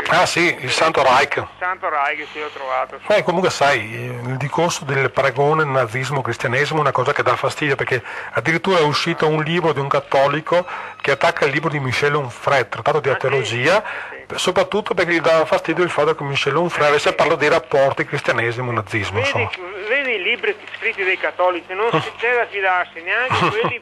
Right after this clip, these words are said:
Speaker 2: più, neanche quelli più, diciamo, progressisti, perché c'è sempre dentro lo zampino.
Speaker 1: Ricorda quello che diceva Nietzsche, bisogna essere più cattivi con i prose-, con, con i
Speaker 2: Esatto.
Speaker 1: progressisti che con i reazionari. Mm.
Speaker 2: Esatto,
Speaker 1: Mm.
Speaker 2: esatto, mi sa molto attenti de-, de-, de-, dei cose.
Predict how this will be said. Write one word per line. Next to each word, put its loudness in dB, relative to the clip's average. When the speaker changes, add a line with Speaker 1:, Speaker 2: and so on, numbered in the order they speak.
Speaker 2:
più, -12
neanche -2
quelli -2
più, 0
diciamo, 0
progressisti, -2
perché 0
c'è 0
sempre -2
dentro -2
lo -2
zampino. -2
Speaker 1:
Ricorda 2
quello 4
che 2
diceva 0
Nietzsche, -2
bisogna 2
essere 0
più -4
cattivi -4
con -6
i -4
prose-, -2
con, -10
con -2
i -4
Speaker 2:
Esatto. -4
Speaker 1:
progressisti 0
che -14
con -4
i 0
reazionari. -2
Mm. -2
Speaker 2:
Esatto, -4
Speaker 1:
Mm. 0
Speaker 2:
esatto, -12
mi -14
sa 0
molto -6
attenti -6
de-, -4
de-, -6
de-, -8
dei -6
cose. -6